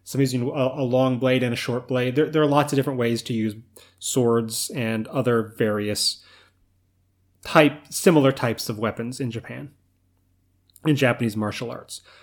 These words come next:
Now, the weapon that Nakano Takeko is most associated with is the naginata, which is a type of pole arm, which is,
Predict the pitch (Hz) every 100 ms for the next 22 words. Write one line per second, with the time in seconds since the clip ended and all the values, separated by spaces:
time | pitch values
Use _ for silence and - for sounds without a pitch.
0 | - _ - 156 165 165 - - 165 170
1 | 220 220 208 160 170 165 247 247 214 190
2 | 175 - 277 262 220 147 131 123 131 123
3 | - 135 143 127 123 117 120 120 120 -
4 | - 143 131 123 127 123 113 117 117 110
5 | 120 127 120 113 - _ _ - - _
6 | - 156 151 151 151 147 143 - 135 131
7 | 123 - - - 190 151 113 107 101 120
8 | 127 135